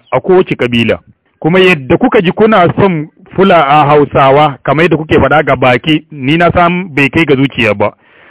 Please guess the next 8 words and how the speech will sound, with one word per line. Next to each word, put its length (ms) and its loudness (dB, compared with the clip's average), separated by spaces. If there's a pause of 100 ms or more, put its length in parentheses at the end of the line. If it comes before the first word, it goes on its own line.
(140)
Don 200 0
duk 120 2
mai 140 2
son 180 0
Bahaushe, 460 0 (760)
bai 200 0
ce, 340 0 (460)
bai 240 0